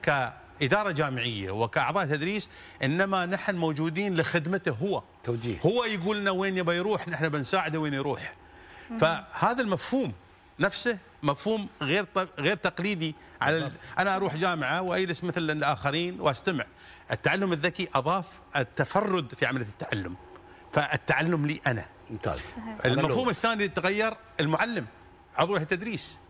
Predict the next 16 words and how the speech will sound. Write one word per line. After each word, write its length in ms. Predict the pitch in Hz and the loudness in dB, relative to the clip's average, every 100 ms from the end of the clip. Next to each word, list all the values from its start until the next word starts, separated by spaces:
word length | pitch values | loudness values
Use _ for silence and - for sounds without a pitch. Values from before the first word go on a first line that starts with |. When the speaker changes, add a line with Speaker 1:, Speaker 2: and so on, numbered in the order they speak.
| - - - - | -20 -20 -20 0
Speaker 1:
عضو 120 | 180 | 2
التدريس 400 | 185 180 214 160 | 2 0 0 0
ما 140 | 190 233 | 0 0
أصبح 320 | - 180 - | 0 -2 0
هو، 300 | 196 202 190 - - - - | 0 0 -2 -8 -20 -10 -2
يعني 260 | 131 151 | 0 0
في 140 | 147 185 | -2 0
كلمة 320 | - 208 180 | 2 2 2
يسمى 300 | 151 190 175 | 0 0 0
بالإنجليزي 460 | 147 147 156 185 156 | 2 0 0 -2 0
teaching. 400 | 226 202 113 82 - - - - - - - - - - | -2 0 -2 -4 -10 -20 -20 -20 -20 -20 -20 -18 -18 -2
عملية 280 | 127 180 175 - | 2 2 0 -2
ال-، 240 | 151 139 | -2 0
اللي 200 | 156 151 | 2 2
هي 360 | 156 190 180 | 2 2 0
ال-، 80 | 147 | -2